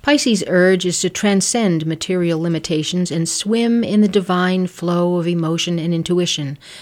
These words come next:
love and service. Pisces is unselfish, compassionate, lovable, insightful, sensitive to the whole of human suffering, and moved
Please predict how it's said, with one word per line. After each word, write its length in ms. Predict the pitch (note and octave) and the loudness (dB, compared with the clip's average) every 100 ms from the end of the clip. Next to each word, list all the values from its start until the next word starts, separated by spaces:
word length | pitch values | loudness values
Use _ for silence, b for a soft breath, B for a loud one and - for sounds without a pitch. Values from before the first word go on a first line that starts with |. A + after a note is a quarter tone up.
| B B | B B
love 340 | G#3 F#3 D3+ | 0 2 0
and 140 | D3+ D3+ | -2 -4
service. 560 | - F3+ D#3 D3 - - - - _ _ B B B B | 0 0 -2 -4 -10 -16 -20 -20 _ _ B B B B
Pisces 460 | - A#3+ A#3 F#3+ F3 | -2 0 2 0 2
is 140 | F3 - | 0 2
unselfish, 880 | F#3 G3+ G3 F3+ F#3 D#3+ D3+ - - b | 2 2 2 0 -2 -4 -6 -8 -10 b
compassionate, 720 | - G3+ G3+ G#3+ G#3+ F3+ D#3 F3 | -4 -2 0 0 0 -2 -4 -2
lovable, 560 | G3 A3 G#3 F3 D3+ B B B | 0 2 0 0 -6 B B B
insightful, 760 | A3 A3 - C4 B3+ - D3+ D3+ - - | -2 0 2 2 2 -2 -6 -6 -16 -10
sensitive 640 | - A3+ A3+ A#3+ A#3+ A#3 | 0 0 2 0 0 -2
to 100 | - | -4
the 140 | A3 G#3+ | -2 -2
whole 520 | - G#3 G3+ G#3 G3+ | 2 4 4 4 2
of 120 | F#3+ | -2
human 320 | - G3+ G3 | 0 2 2
suffering, 560 | G3 F3+ E3 D3+ D3 D3+ - B B B | 0 -2 -4 -6 -6 -8 -12 B B B
and 200 | F#3+ F3+ | 2 4
moved 480 | F#3+ G#3+ E3 D#3+ - | 6 6 4 -2 -8